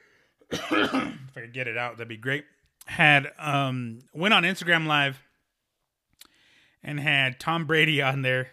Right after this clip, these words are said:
via, like, phone call, trying to convince him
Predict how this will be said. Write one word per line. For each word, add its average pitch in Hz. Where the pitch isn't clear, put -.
via, 135
like, 123
phone 143
call, 120
trying 147
to -
convince 139
him 120